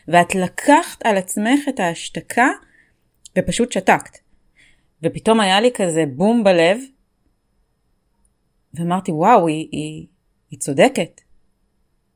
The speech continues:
וזה כל כך התחבר לי לקטע שאני רוצה להקריא, ואז אנחנו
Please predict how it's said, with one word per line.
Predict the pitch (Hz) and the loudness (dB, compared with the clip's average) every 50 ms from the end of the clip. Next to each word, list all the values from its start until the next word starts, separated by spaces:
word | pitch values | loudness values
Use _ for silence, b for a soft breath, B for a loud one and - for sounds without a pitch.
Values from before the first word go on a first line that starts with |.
| _ _ _ _ _ _ _ _ _ _ _ _ _ _ _ _ _ _ _ | _ _ _ _ _ _ _ _ _ _ _ _ _ _ _ _ _ _ _
וזה | 139 139 185 180 160 185 | -2 0 0 2 2 0
כל | 185 - 196 190 190 | 0 0 -2 0 2
כך | - 262 269 269 | 2 2 2 2
התחבר | 302 285 - - 233 233 247 | -2 -2 0 0 2 4 6
לי | 262 262 | 6 8
לקטע | 240 208 196 - 247 254 254 285 | 6 6 2 0 0 0 0 0
שאני | 285 262 220 196 185 | 0 0 -2 -2 -2
רוצה | 170 170 170 - 247 247 | -4 -4 -4 0 2 4
להקריא, | 262 240 214 196 - - - 190 190 233 277 302 - - _ - 165 | 4 4 2 0 -4 -8 -6 0 2 2 2 2 -2 -8 _ -8 -4
ואז | 160 175 170 185 202 226 | -2 0 2 2 2 2
אנחנו | 226 220 196 - - 196 180 170 165 - | 0 -2 -4 -6 -6 -4 -4 -4 -6 -8